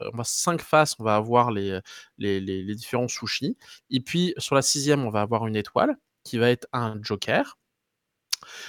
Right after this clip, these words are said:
Euh, donc, par exemple, euh, on pourrait, euh, par exemple, si on veut faire cinq poissons rouges, enfin, les, la, la, la planche avec six poissons rouges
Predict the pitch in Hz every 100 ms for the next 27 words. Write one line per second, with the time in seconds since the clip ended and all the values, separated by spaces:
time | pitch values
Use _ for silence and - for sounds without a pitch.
0 | - - 110 107 131 - 98 101 135 139
1 | 110 107 98 95 95 92 92 101 104 113
2 | 107 117 113 101 98 95 110 110 104 98
3 | 104 - 117 110 101 123 117 - 113 117
4 | 107 120 135 139 127 107 101 117 110 98
5 | 90 92 95 - - 92 - 120 - 98
6 | - - - 117 113 110 120